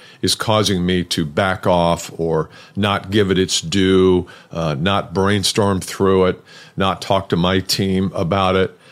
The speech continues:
And I don't want you to do that, because if you have an idea or your instincts are telling you something, there's something there.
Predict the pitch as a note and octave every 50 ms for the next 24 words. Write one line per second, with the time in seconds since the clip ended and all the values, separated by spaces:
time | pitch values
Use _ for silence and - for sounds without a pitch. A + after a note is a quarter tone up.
0 | - - - - - - - _ _ - A2+ A2+ A2+ A#2+ C#3 C#3+ B2+ B2 A#2 -
1 | - C3+ B2 G#2+ F2+ F#2 A#2+ B2 G#2+ F#2+ E2+ - - - - _ - - _ _
2 | _ _ - A2 G#2 A#2 F2+ G#2 G#2 - - C3+ C#3 B2+ A2+ C3+ C3 A#2 A#2+ A#2+
3 | A#2 A#2 A#2 A2+ G2 A2 B2 A#2+ G#2 F#2+ F#2 G#2+ A2+ A2 - - - A2 A2+ A2
4 | A2 A#2+ A#2 A2 - - C#3+ D3 D3+ C#3 - - - A2+ G#2 G2+ - - F#2+ F2
5 | - - G#2+ F#2+ F#2+ F#2+ F#2 F#2 F2+ F2 - - G2+ F2 E2 - G#2+ G#2+ A#2+ B2+
6 | - - C3+ C3+ - - - D#3+ D3+ C3 - C3+ A#2+ A2+ G#2 A#2+ C3 C3 - -
7 | - -